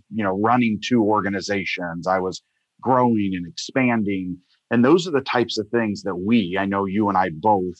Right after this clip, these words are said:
don't want to do, right? We want to truly be living best self now and not just thinking about, I think, a generational struggle that some have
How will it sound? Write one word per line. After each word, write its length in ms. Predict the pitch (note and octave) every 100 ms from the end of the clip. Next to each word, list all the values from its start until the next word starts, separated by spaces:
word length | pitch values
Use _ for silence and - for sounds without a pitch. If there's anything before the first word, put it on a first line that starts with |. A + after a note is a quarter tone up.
| _ _ _ _ _ F#2
don't 260 | C3+ D3+ G#2
want 260 | F#2+ E2+ -
to 100 | F2
do, 200 | D2 - - - _ _ _
right? 300 | F#2+ F#2+ A2 - -
We 200 | A#2 B2+
want 320 | A2+ G#2+ -
to 200 | A2 G2
truly 720 | - - B2 B2+ A#2 G#2+ G2+
be 240 | F#2 G2
living 560 | F2+ G2+ G2+ G2 F#2+ F2
best 380 | A2 A2+ - -
self 300 | G#2 F#2+ -
now 560 | G2 G2 A#2 F#3+ A#3+ A#3+ _ _ _ _ A2
and 420 | G#2 G2+ F#2+ F#2+
not 340 | A2 A2 A2+ -
just 300 | G#2+ - -
thinking 360 | A#2 G#2 A2
about, 340 | G#2 E2+ G#2 G2+
I 80 | G2
think, 240 | A2 G#2
a 80 | F#2+
generational 880 | E2 A#2 G2+ G2 G#2+ G#2+ A2+ G2+ F#2+
struggle 560 | - G2+ A#2+ G2+ F#2
that 180 | F2+ -
some 240 | - G2
have 640 | F2+ - D#3+ D#2+ D2+ F2